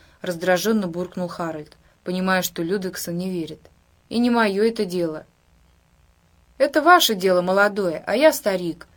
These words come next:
мне скоро помирать». Людвигсон вдруг простецки улыбнулся и вытащил из куртки фляжку, похлопал её по боку, в ней булькнуло: «Шнапс выпьем?» «Хм»,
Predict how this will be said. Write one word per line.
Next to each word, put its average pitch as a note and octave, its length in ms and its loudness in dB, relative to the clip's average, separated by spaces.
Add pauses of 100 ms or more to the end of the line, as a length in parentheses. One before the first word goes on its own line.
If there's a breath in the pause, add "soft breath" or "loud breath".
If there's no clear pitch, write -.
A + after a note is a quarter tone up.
(120 soft breath)
мне B3 180 2
скоро A3+ 280 -2
помирать». G3 600 -8 (840)
Людвигсон D#4+ 540 0
вдруг A3 240 -4
простецки F#3+ 580 -4
улыбнулся F3+ 680 -4 (300 loud breath)
и G#3+ 80 -4
вытащил C#4+ 420 0
из F#3+ 140 -2
куртки G#3+ 320 -8
фляжку, E3 600 -8 (280)
похлопал C4 520 0
её A#3+ 220 0
по A3+ 160 -2
боку, G3 360 -10 (200)
в E3+ 100 -12
ней F3 140 -6
булькнуло: E3 580 -8 (480)
«Шнапс G#3 500 0
выпьем?» F3 480 -6 (840)
«Хм», F#3 220 -4